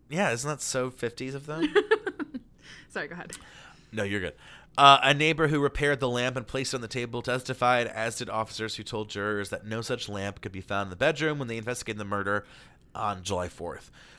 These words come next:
Speaker 1: Uh, Shepard's lawyers argued that a dented flashlight found in Lake Erie after the crime was the more likely w-, murder weapon,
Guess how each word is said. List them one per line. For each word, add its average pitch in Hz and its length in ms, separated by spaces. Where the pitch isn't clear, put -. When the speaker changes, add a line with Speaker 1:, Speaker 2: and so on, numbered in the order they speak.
Speaker 1:
Uh, 110 140
Shepard's 135 360
lawyers 139 360
argued 127 340
that 117 160
a - 40
dented 117 340
flashlight 117 400
found 113 200
in 104 120
Lake 104 200
Erie 117 300
after - 140
the 104 80
crime 117 280
was 104 120
the 101 80
more 95 200
likely 123 500
w-, 95 220
murder 95 260
weapon, 95 440